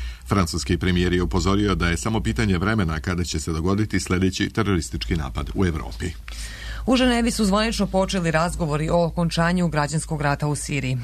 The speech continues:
Speaker 2: Predstavnici Ujedinjenih nacija razgovarat će sa delegacijom sirijske vlade i predstavnicima opozicije, koji i dalje insistiraju na tome da neće formalno učestvovati u pregovorima sve dok njihovi humanitarni zahtevi ne budu ispunjeni.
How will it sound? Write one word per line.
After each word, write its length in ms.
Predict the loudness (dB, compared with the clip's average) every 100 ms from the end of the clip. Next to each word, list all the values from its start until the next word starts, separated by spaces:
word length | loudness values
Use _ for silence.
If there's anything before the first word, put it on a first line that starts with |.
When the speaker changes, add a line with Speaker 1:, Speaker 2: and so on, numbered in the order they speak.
| 0
Speaker 2:
Predstavnici 720 | 2 2 2 2 0 0 0
Ujedinjenih 680 | 0 0 2 2 2 2 0
nacija 540 | 2 2 2 2 2 2
razgovarat 580 | 0 -2 0 0 0
će 140 | -2 -4
sa 200 | 0 0
delegacijom 720 | 2 2 2 0 0 0 0
sirijske 480 | -2 -2 -2 -4 -2
vlade 440 | 2 2 2 -2
i 60 | 0
predstavnicima 760 | 0 0 2 0 2 2 0
opozicije, 640 | 2 0 2 0 2 0 0 -8 -14 -14 -2
koji 200 | 2 4
i 40 |
dalje 280 | 4 2 0
insistiraju 540 | -2 -4 0 2 4
na 120 | 2
tome 360 | 0 2 2 2
da 140 | 0
neće 320 | 0 0 0 0
formalno 480 | 0 2 2 2
učestvovati 520 | 0 -2 0 0 0 -2
u 60 |
pregovorima 600 | -2 -2 2 2 4 2 0 -10 -18 -18
sve 240 | -12 0 2
dok 200 | 2 2
njihovi 340 | 0 2 -2
humanitarni 640 | 0 2 4 2 0 -2
zahtevi 460 | 2 2 2 0 2
ne 160 | 2 0
budu 220 | 0 -2
ispunjeni. 520 | -4 0 0 2 0